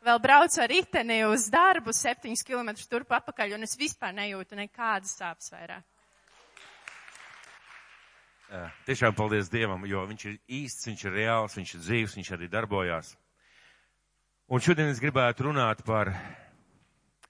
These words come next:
Speaker 2: manuprāt, ļoti svarīgu mums tēmu. Par ļoti svarīgu tēmu ikviena kristieša dzīvē, ikviena ticīga cilvēka dzīvē.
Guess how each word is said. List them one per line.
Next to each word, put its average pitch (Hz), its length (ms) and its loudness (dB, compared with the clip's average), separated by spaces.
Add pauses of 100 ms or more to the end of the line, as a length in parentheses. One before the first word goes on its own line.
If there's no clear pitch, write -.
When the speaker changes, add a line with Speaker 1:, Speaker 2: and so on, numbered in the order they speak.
(200)
Speaker 2:
manuprāt, 120 480 0
ļoti 147 220 -4
svarīgu 127 340 -4
mums 107 300 -8
tēmu. 120 340 2 (1200)
Par 139 140 4
ļoti 165 160 4
svarīgu 151 320 0
tēmu 156 260 0
ikviena 139 300 -2
kristieša 131 480 -4
dzīvē, 117 320 2
ikviena 113 300 -2
ticīga 127 340 -6
cilvēka 117 400 -2
dzīvē. 127 360 2